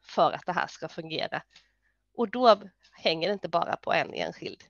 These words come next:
eldsjäl eller en enskild individ, utan då kan det leva vidare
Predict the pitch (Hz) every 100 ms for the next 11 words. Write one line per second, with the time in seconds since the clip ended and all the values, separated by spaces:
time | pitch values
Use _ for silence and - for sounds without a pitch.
0 | _ _ _ _ _ - 180 165 - -
1 | - 165 165 160 - 165 - - 156 165
2 | 165 180 185 - 180 185 185 - - -
3 | - 208 165 147 - - 180 165 160 170
4 | 160 - -